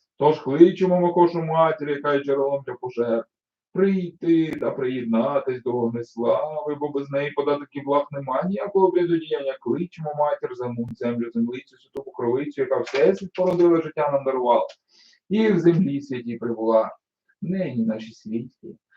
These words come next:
Благословіть людей благих, даруйте добро добрим, будьте справедливими з кривдниками. Ми бачимо красу вашу сяючу і багатство нещисленні,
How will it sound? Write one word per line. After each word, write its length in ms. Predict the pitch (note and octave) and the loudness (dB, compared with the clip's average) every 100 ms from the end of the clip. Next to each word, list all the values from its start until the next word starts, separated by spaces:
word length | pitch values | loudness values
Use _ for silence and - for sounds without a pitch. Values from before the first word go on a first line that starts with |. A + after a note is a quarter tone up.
| _ - | _ 0
Благословіть 840 | F3+ G3+ G3 F#3+ G3 F#3+ F#3 E3+ | 6 8 8 6 2 2 0 0
людей 280 | D#3+ D#3 D3 | 0 2 2
благих, 520 | C3+ C#3 C#3+ C#3+ A2+ | 2 2 4 0 -2
даруйте 440 | A2+ C#3+ C#3+ C#3+ C#3+ | -2 0 0 -4 -4
добро 300 | C#3+ C#3 C3+ | -2 -2 0
добрим, 520 | C#3 B2+ C#3+ D3 C#3 | 2 4 2 -2 -4
будьте 360 | D#3 F3 _ E3 | -8 -8 _ -20
справедливими 720 | - D#3+ D#3 D3+ D3+ C#3 C#3 | -8 -6 -4 -4 -4 -4 -8
з 60 | |
кривдниками. 680 | - C3+ B2+ A2+ G#2 A2 A2+ | -4 -2 -2 -4 -6 -4 -2
Ми 140 | A2+ A#2 | 0 -2
бачимо 540 | A2+ G#2+ - G#2+ - | -4 -6 -8 -10 -10
красу 480 | - - - - F3 | -16 -20 -4 2 4
вашу 340 | F#3+ F3+ E3 D#3+ | 6 4 2 -4
сяючу 580 | D3+ C#3 G#2+ - - _ _ _ _ - | 0 2 0 -6 -16 _ _ _ _ -4
і 140 | G3 | 0
багатство 600 | E3+ C3+ C3+ C3+ - A#2 | 2 2 4 2 0 -4
нещисленні, 840 | A2+ A2 A2 - A2 A2 G2+ F#2+ | -2 -4 -12 -2 0 2 0 -4